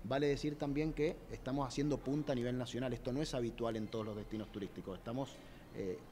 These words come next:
si se quiere, en algún punto haciendo de Mendoza, y nosotros orgullosos como sanrafaelinos con Cintia,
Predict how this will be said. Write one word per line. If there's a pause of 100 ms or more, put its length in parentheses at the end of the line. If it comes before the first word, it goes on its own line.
(160)
si
se
quiere,
en
algún
punto
haciendo
de
Mendoza,
y
nosotros
orgullosos
como
sanrafaelinos
con
Cintia,